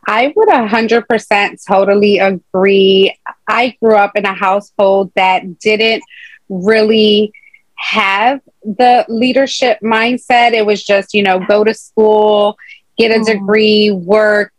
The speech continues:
Speaker 1: pay your bills. Um,
Speaker 2: Yeah.
Speaker 1: definitely don't be a follower for sure. Do what you want and how you wanna do it. Um, but it was really never a conversation of you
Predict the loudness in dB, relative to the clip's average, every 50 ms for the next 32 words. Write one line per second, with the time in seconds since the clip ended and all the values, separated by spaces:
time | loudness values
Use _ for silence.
0 | -10 -6 -4 -2 0 0 0 -2 -2 -2 -2 0 0 2 2 2 2 2 2 0
1 | -4 -8 _ -20 -20 -20 -20 -20 -20 -10 -4 -2 0 0 0 0 -2 -4 -6 -8
2 | -10 -8 -4 -4 -4 -2 -4 -4 -4 -4 -4 -2 0 0 0 0 0 0 0 0
3 | 0 -2 -2 -2 0 2 2 2 2 0 0 -2 -2 -4 -4 -4 -4 -4 -4 -2
4 | 0 2 2 2 2 2 2 0 0 -2 -4 -4 -2 -2 0 2 0 0 -2 -2
5 | -4 -4 -2 0 2 2 2 4 2 2 2 0 0 -2 -4 -4 -6 -4 -2 0
6 | 0 0 -2 -2 -2 0 0 0 0 -2 -6 -4 -2 -2 0 2 2 2 0 -2
7 | -6 _ _ -20 -20 -20 -20 -16 -8 -4 -2 0 0 -2 -2 -2 -2 0 0 0
8 | -2 -2 -2 0 0 2 2 2 2 2 0 0 -2 -2 -2 -2 0 0 0 0
9 | 0 -2 -2 0 0 -2 -2 -4 -6 -4 -4 -4 -2 -2 -4 -4 -2 -2 -2 -2
10 | -2 -2 -4 -4 -4 -2 -2 -2 -2 0 0 0 -2 -4 -4 -4 -2 -2 -2